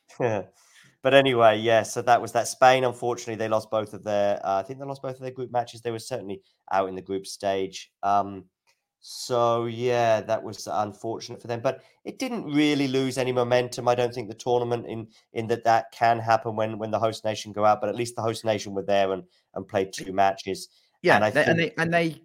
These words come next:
Speaker 1: got a good win over Poland.
Speaker 2: They got a good win. So, yeah, okay, so they won one, one, lost one. Sorry, my bad, yeah. But they were, they were out in the group stages. Um, but, uh, you know,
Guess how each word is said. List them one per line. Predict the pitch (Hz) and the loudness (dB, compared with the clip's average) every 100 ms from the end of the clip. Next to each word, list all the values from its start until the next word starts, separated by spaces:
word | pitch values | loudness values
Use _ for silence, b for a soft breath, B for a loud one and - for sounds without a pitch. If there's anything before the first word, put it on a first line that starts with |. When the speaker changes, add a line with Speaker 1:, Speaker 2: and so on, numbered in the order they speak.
| - | -2
Speaker 1:
got | 170 - | 0 0
a | |
good | - 131 | -2 -2
win | 135 123 | -2 -2
over | 113 | -4
Poland. | - 113 95 92 90 - _ _ _ _ _ _ _ _ - | -6 -6 -6 -8 -14 -20 _ _ _ _ _ _ _ _ -2
Speaker 2:
They | |
got | 117 139 | 2 4
a | |
good | 139 | 4
win. | 131 | 4
So, | 120 135 | 2 2
yeah, | 139 | 0
okay, | 131 120 | 0 -2
so | 117 | 2
they | |
won | 127 135 | 6 8
one, | 120 113 | 8 4
one, | 110 104 | 2 2
lost | 95 - | -2 -4
one. | 95 | -4
Sorry, | 104 101 | -2 0
my | 98 | 0
bad, | 90 87 87 | 2 -2 -2
yeah. | 85 b b - | -8 b b -4
But | 117 | 4
they | 127 | 6
were, | 127 107 | 6 6
they | 120 | 4
were | 117 117 | 6 8
out | 113 | 6
in | 104 | 4
the | 101 | -4
group | 110 101 | -6 -6
stages. | - 104 98 92 | -6 -6 -6 -6
Um, | 95 101 101 98 - - | 0 0 0 -8 -10 4
but, | 123 120 113 - _ _ _ _ _ _ | 8 8 6 -6 _ _ _ _ _ _
uh, | 113 110 110 110 107 107 110 110 110 110 110 107 110 107 110 107 - | 4 6 6 6 6 6 6 6 6 6 6 4 4 2 2 0 -4
you | 104 120 | -8 -2
know, | 113 110 | 0 0